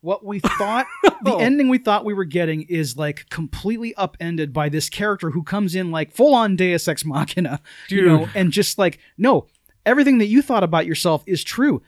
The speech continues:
Speaker 1: You're better than this town.
Speaker 2: You're
Speaker 1: You're
Speaker 2: the
Speaker 1: so
Speaker 2: best.
Speaker 1: pretty."
Speaker 2: This town sucks.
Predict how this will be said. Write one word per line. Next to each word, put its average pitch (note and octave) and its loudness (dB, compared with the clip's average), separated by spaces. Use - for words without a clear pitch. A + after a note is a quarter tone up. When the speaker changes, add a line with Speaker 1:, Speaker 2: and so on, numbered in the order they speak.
Speaker 1:
You're G3 2
better G#3+ 2
than E3+ 2
this D3 -2
town. F3+ -4
Speaker 2:
You're D#3+ 2
Speaker 1:
You're C#4 6
Speaker 2:
the A#3+ 4
Speaker 1:
so - 6
Speaker 2:
best. - 2
Speaker 1:
pretty." B3 4
Speaker 2:
This C4+ 2
town C4+ 2
sucks. - 0